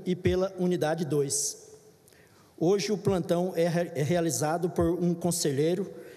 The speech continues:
que fica responsável por toda a cidade. Ainda reforço que já possuímos quadro de servidores suficiente, conselheiros, para atender à demanda,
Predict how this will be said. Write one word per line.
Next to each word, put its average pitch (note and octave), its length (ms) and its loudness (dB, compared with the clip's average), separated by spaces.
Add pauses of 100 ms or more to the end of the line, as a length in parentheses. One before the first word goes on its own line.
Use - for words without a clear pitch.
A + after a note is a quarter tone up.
(240)
que E3+ 140 2
fica F#3+ 300 0
responsável F3+ 760 0
por E3+ 240 0
toda F3+ 300 2
a F3+ 40 2
cidade. B2 540 -2 (2000)
Ainda F#3 340 0
reforço F3+ 560 0
que C3+ 340 -2 (680)
já D#3+ 180 0
possuímos F#3+ 580 2 (120)
quadro D#3+ 360 0
de C#3 80 -4
servidores D3+ 800 0 (160)
suficiente, E3 880 -2 (340)
conselheiros, E3+ 840 0 (380)
para E3 200 2
atender E3 460 0
à E3+ 60 2
demanda, E3 600 0